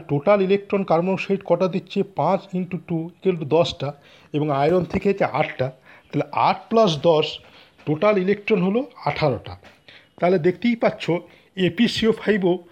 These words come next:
আমার এইট ইলেকট্রন রুল ওবে করছে। এবার ধরো আরেকটা সিস্টেম, ধরো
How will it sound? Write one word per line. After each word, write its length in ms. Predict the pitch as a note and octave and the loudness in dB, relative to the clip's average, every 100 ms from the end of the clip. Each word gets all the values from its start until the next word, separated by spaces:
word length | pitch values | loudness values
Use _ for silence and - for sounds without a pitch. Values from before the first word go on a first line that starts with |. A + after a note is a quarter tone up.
| - _ | -20 _
আমার 320 | D3+ D#3 G#3 - _ _ - | -2 0 -2 -4 _ _ -2
এইট 280 | E3+ - | -2 -2
ইলেকট্রন 400 | F3+ F#3+ - F#3 | -4 -4 -2 -2
রুল 200 | F3 A#3+ C#4+ _ _ | 0 -2 -4 _ _
ওবে 200 | D3 F#3 | 0 0
করছে। 460 | F3+ B2+ - - F#2 - - _ _ - - _ _ _ _ - | -2 -6 -6 -10 -10 -16 -20 _ _ -20 -20 _ _ _ _ -6
এবার 240 | G#3+ C4 G#3+ | 2 2 2
ধরো 280 | E3 D#3 G3 - - - _ _ - - | 2 2 0 -10 -20 -20 _ _ -20 0
আরেকটা 320 | B3 B3 A#3 | 0 2 -2
সিস্টেম, 460 | - C#3+ - G#2+ G2+ _ _ - _ _ _ _ A2 | -2 -6 -6 -12 -14 _ _ -20 _ _ _ _ -8
ধরো 440 | F#2 B3 F#3+ | 0 4 4